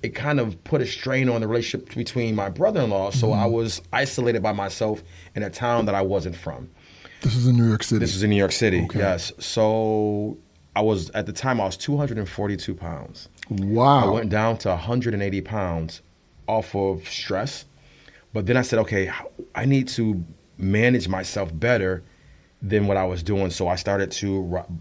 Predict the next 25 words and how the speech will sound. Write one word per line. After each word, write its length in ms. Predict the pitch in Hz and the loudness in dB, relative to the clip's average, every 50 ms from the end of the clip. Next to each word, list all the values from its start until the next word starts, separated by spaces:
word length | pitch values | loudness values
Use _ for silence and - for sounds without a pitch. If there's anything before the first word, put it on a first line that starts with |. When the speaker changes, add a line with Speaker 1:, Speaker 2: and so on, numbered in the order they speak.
| - - | -6 -6
Speaker 1:
I 40 | 98 | -6
started 280 | - - 110 95 92 - | -2 -2 -2 -2 -2 -4
to 80 | - | -4
ride 180 | 92 95 95 95 | -4 -2 -2 -2
my 120 | 92 92 | -4 -6
bike. 360 | 80 - 82 82 - - - - - - - 120 | -6 -6 -8 -8 -10 -16 -20 -20 -12 -4 -4 -4
Speaker 2:
Okay. 300 | - - 120 101 95 - - | -2 -2 -2 -2 -2 -6 -6
Speaker 1:
Started 300 | - 92 92 90 85 - | -4 -2 -2 -2 -4 -4
ten 240 | - - 110 101 | -2 0 2 2
miles, 340 | 92 85 80 73 71 - - | 2 0 -2 -6 -10 -14 -14
twenty 320 | - - - 110 107 104 95 | -12 -8 -4 -2 0 0 0
miles, 300 | 87 82 76 67 - - | -2 -4 -6 -8 -12 -8
fifteen 340 | - 110 - - 107 98 | -8 -8 -6 -4 -4 -2
miles, 380 | 90 82 80 73 73 85 - - - | -2 -2 -4 -6 -10 -14 -18 -14 -12
you 60 | 113 | -10
know, 220 | 95 85 82 80 - - - | -8 -8 -8 -10 -12 -10 -6
thirty 200 | 113 113 113 101 | -4 -2 -2 -2
miles. 360 | 92 87 80 73 82 - - - - - - - - - | -4 -4 -6 -8 -10 -14 -18 -20 -20 -20 -20 -20 -20 -16
Started 260 | - - 101 98 95 | -8 -6 -4 -4 -2
to 100 | 90 101 | -4 -4
play 340 | 85 - - 113 107 104 101 | -6 -4 -2 -2 0 0 0
more 380 | 95 98 101 98 98 95 95 95 | 0 0 0 2 0 0 -2 -4
sports, 400 | - - - - 107 95 87 - - | -10 -10 -4 -2 -2 -2 -2 -4 -6
basketball, 540 | - 104 98 98 - - 82 80 82 80 82 | -2 -2 -2 -2 -2 -6 -6 -6 -6 -6 -8
football, 500 | - - 110 92 78 85 82 80 76 | -8 -8 -6 -6 -4 -4 -6 -6 -6